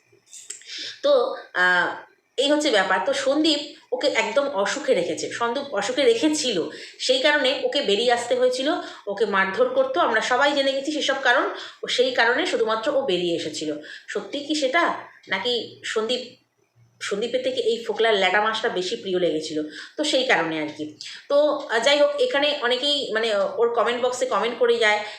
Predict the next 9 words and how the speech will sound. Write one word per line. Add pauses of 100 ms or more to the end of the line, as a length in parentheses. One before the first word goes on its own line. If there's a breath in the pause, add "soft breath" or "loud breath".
(120)
যে,
ঠিক
আজকেও
দেখলাম
যে
সংসার
মানে
কি
শুধুমাত্র